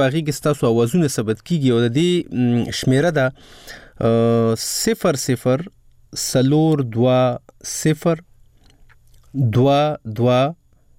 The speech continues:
یو یو دوه څلور یو دوه یو. تاسو پن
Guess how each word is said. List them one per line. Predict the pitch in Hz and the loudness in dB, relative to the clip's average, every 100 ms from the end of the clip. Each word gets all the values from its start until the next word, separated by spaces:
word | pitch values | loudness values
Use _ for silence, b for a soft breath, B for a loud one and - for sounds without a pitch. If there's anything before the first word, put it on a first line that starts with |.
| _ _ - 120 139 | _ _ -4 0 2
یو | 156 143 127 | 2 0 0
یو | 135 151 - _ _ _ _ | 0 -2 -8 _ _ _ _
دوه | 117 104 120 135 147 160 _ _ _ _ - - | -8 0 2 4 2 -2 _ _ _ _ -10 -2
څلور | 123 127 139 143 143 - 110 123 | 0 2 2 0 -6 -10 -2 2
یو | 127 131 127 - - 104 | 2 0 -4 -10 -16 -10
دوه | 101 110 117 113 139 135 - 98 107 | -2 0 2 0 -2 -14 -10 -2 0
یو. | 87 - - - - - | 0 -4 -16 -20 -16 -2
تاسو | 185 - 185 160 - | -2 0 -2 -2 -2
پن | 202 202 | -2 0